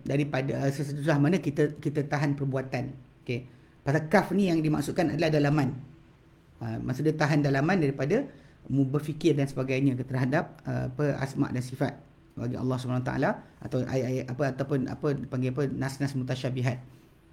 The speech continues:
Ah, dia kata sepatutnya seorang tu tahan diri daripada dalaman dia.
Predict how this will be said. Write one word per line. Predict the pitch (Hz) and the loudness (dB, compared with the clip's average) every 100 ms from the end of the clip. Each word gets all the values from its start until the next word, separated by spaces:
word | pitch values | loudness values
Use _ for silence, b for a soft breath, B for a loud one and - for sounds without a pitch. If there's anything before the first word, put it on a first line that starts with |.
| - _ - | -20 _ -12
Ah, | 117 | -8
dia | 117 | -4
kata | 127 143 | 0 0
sepatutnya | 139 143 143 156 254 302 | 0 -2 2 2 2 0
seorang | - 127 135 | -2 -2 -2
tu | 143 | -2
tahan | 147 143 135 | 0 2 2
diri | 147 139 | 2 0
daripada | 127 139 | -2 -2
dalaman | 127 151 151 147 | 2 4 6 6
dia. | 127 123 | 4 0